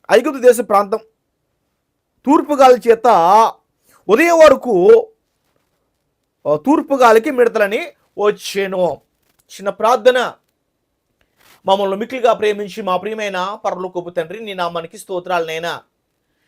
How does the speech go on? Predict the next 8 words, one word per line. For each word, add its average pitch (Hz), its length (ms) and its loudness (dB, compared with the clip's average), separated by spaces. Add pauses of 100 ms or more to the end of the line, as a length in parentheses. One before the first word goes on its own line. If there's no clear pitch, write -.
(180)
గతించిన 220 420 -8
ఉదయకాలమంతా 180 720 -6 (600)
నీ 170 100 -14
కృప 160 240 -10
భద్రపరిచారు. 160 920 -6 (380)
ఈ 214 80 -12
రాత్రికాల 190 460 -4
సమయంలో 165 520 -2